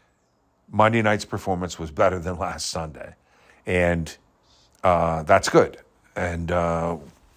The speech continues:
the performance wasn't good, but the progress is good. And we should just, uh, go from there. And a win is good.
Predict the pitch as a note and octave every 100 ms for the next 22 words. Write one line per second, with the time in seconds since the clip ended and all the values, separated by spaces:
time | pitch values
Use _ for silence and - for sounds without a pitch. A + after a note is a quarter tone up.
0 | _ _ _ - G#2 - G#2 F2+ - G#3
1 | B2 G2+ F#2+ F#2 E2 F#2 F2+ F2 E2 F2
2 | A2 G#2+ F2 D#2+ - D#2+ - F#2 C#2+ -
3 | _ - - - _ G2+ G2 G2 - A#2
4 | G#2+ - A2 B2 A2 - - B2+ C3 B2+
5 | C3 C#3 D3 C#3+ D#3 - - _ _ _
6 | - _ G2 G2+ G#2+ A#2 F#3+ D#3 G#2 -
7 | - -